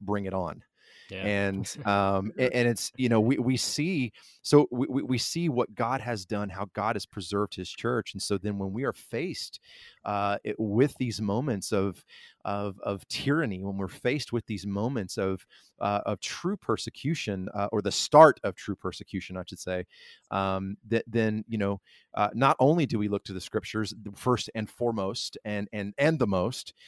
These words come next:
Speaker 1: but, but we, we, we also look at and remember all that God has done. And so that helps us stand,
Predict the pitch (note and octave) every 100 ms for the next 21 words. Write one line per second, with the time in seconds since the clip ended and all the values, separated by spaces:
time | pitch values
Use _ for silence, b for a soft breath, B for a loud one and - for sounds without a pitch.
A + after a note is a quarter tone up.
0 | B B - C3 A#2+ A#2 - A#2 B2 G#2
1 | G#2+ A#2+ A2+ A2 - G#2 G#2+ A#2 A2+ A2
2 | C3+ - B2+ F#2+ G2 D3+ - A2 F#2+ A2
3 | G#2+ G2 G2 A2 D#3+ A#2 F#2+ F#2 b b
4 | b - A2 F#3 F#3 A#2 A2+ G#2 F#2+ F2
5 | A#2 D3 G#2+ A2+ A#2+ B2+ C3 - - -
6 | - A#2+ D3+ G2+ G2